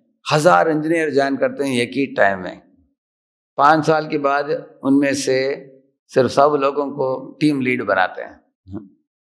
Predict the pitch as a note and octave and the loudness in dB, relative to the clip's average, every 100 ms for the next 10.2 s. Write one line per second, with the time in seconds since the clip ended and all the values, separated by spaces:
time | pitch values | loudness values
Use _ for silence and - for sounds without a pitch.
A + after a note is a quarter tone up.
0 | _ _ _ _ _ - C3 C3+ C3+ C#3+ | _ _ _ _ _ 4 6 6 4 2
1 | C#3+ D3+ E3 D#3+ D#3 D3 C3+ C#3+ C3 C3+ | 0 2 2 0 -2 -4 0 -2 -2 -6
2 | C#3 C3 B2 B2+ C3+ - C3 C3 C3+ B2 | -6 0 2 2 0 -2 -2 0 -2 -2
3 | B2+ A#2 A2+ A#2 - - _ _ _ _ | -6 -4 -2 -2 -8 -14 _ _ _ _
4 | C3 C#3+ D3 C#3 C3 B2 C3+ A2+ B2+ B2 | 4 4 4 0 -2 -2 -6 -6 -4 -6
5 | A#2+ A2 _ _ _ _ - B2 B2 A#2 | -6 -12 _ _ _ _ 2 2 2 -4
6 | B2 G#2+ F#2+ F2+ F#2 A2+ E2 - _ _ | -4 -8 -6 -6 -8 -8 -12 -12 _ _
7 | _ F#2 - _ _ _ _ _ _ _ | _ -20 -20 _ _ _ _ _ _ _
8 | _ - E3 E3+ E3 D3+ C#3+ C3 A#2+ - | _ 0 0 2 2 2 0 -2 -2 -6
9 | C#3+ C3 E3+ F3 E3+ D#3 D3+ D3+ D#3 C#3 | -4 -2 -2 2 2 2 0 -2 -2 -2
10 | A#2+ | 0